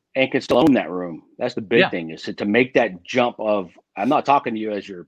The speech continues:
Speaker 1: colleague player anymore. I'm now talking
Speaker 2: Yeah.
Speaker 1: to you from an authority figure as a coach." A Q Shipley will be the next. I mean, that's
Speaker 2: Yeah.
Speaker 1: another guy who's been with us four different stops, had a phenomenal career. So just a shame what happened to Q. Uh,
Speaker 2: Yeah.
Speaker 1: but if you can't come back,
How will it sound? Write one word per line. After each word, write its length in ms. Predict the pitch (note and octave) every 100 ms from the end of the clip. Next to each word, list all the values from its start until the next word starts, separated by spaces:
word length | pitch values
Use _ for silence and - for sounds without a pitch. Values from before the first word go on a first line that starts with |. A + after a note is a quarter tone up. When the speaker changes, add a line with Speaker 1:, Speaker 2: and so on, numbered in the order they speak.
| _
Speaker 1:
colleague 400 | A#2 A2+ G2+ F2+
player 220 | - B2+
anymore. 280 | G#2 F#2+ F#2+
I'm 80 | F#2+
now 140 | G#2+
talking 320 | G#2+ A2 -
Speaker 2:
Yeah. 60 | G2
Speaker 1:
to 40 |
you 40 | -
from 80 | F2+
an 60 |
authority 320 | D#2+ C3+ B2+ G2+
figure 320 | A#2 F#2+ F2+
as 80 | _
a 40 |
coach." 300 | - B2+ - - _
A 120 | D3
Q 120 | D#3 D#3
Shipley 200 | D#3+ A#2+
will 40 |
be 40 | -
the 40 |
next. 280 | - - - _ _ _ _ _ _ -
I 80 | G#2
mean, 140 | G2+
that's 140 | F2+
Speaker 2:
Yeah. 60 | A#2
Speaker 1:
another 120 | A#2
guy 80 | A2+
who's 80 | A2
been 180 | A#2+ A#2
with 140 | A#2
us 100 | G#2
four 240 | - C3+
different 300 | B2+ B2 A#2
stops, 420 | - B2 A#2 A2+ -
had 120 | A#2+
a 40 |
phenomenal 480 | A2 G#2+ A2+ A#2+ A#2
career. 220 | - A2+
So 120 | G#2+ G2
just 260 | G2 G2+
a 40 | G2
shame 360 | - G#2+ G#2+
what 120 | G2 G2
happened 280 | G#2+ -
to 60 | F2+
Q. 360 | - C#3+ A2+ G2 _ _ _ _ _ -
Uh, 80 | G2+
Speaker 2:
Yeah. 140 | G#2
Speaker 1:
but 140 | G2+
if 80 | G#2+
you 80 | A2+
can't 240 | - C3 -
come 160 | A#2+
back, 300 | A2 A2+ B2